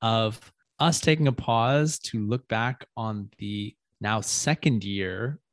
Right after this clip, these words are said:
of the Career Builders Podcast and just take a moment to review the ten most downloaded episodes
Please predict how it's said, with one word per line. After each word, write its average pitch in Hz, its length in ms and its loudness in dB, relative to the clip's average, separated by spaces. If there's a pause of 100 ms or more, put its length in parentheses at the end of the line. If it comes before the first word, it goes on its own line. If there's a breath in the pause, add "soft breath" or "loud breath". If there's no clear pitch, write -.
(120)
of 113 180 -2
the 107 60 -8
Career 107 240 -4
Builders 101 320 -2
Podcast 101 920 -4 (840 soft breath)
and 107 280 0
just - 160 -2
take 117 140 0
a - 20 4
moment 107 320 2 (140)
to 113 160 -2
review 107 580 -2
the 104 140 -8
ten 113 600 -2
most 110 300 -2
downloaded 110 480 2
episodes 104 840 -4